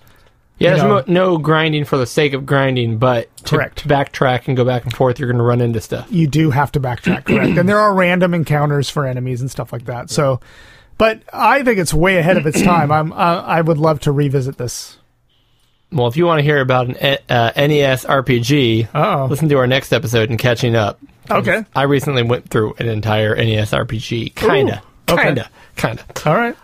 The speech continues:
Speaker 1: Um, my final game, Eric.
Speaker 2: Yes.
Speaker 1: Now, this one, as a game,
Speaker 2: Mm-hmm.
Speaker 1: as a video game,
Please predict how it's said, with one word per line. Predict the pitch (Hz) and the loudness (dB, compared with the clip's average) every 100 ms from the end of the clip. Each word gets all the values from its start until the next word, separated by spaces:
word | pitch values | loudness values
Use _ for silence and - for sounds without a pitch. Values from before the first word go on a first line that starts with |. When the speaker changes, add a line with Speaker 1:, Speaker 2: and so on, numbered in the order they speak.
| - | -2
Speaker 1:
Um, | 180 180 175 170 160 147 _ - | 0 2 2 0 -2 -6 _ -4
my | 170 233 240 220 - | 0 0 0 -4 -2
final | 202 214 180 | 0 0 0
game, | 151 127 | 0 -2
Eric. | 113 110 117 - - | -4 -8 -10 -6 -2
Speaker 2:
Yes. | 190 - - - - | -2 -2 -10 -10 -2
Speaker 1:
Now, | 147 | 0
this | 208 285 | 0 -2
one, | 247 190 156 170 - _ _ _ _ _ _ _ - _ _ _ _ - | 0 2 0 -4 -10 _ _ _ _ _ _ _ -20 _ _ _ _ -4
as | 180 233 | -2 0
a | 220 | 0
game, | 175 135 123 127 135 151 | 0 0 0 -2 -6 -10
Speaker 2:
Mm-hmm. | 131 170 233 _ _ _ _ _ _ _ _ _ _ | -12 -12 -16 _ _ _ _ _ _ _ _ _ _
Speaker 1:
as | 165 196 | -4 -2
a | 170 | -2
video | 160 143 | 0 0
game, | 131 123 123 | 0 0 0